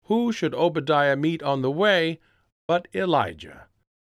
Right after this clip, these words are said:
Obadiah rightly fears for his life when he relays the prophet's coordinates to Ahab. But Ahab is in such a rush to confront Elijah, he forgets to kill Obadiah on the way out.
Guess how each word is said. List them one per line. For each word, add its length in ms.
Obadiah 580
rightly 460
fears 440
for 180
his 260
life 400
when 100
he 160
relays 600
the 100
prophet's 640
coordinates 880
to 240
Ahab. 640
But 120
Ahab 600
is 120
in 140
such 260
a 60
rush 360
to 80
confront 460
Elijah, 720
he 200
forgets 520
to 140
kill 320
Obadiah 720
on 240
the 80
way 260
out. 460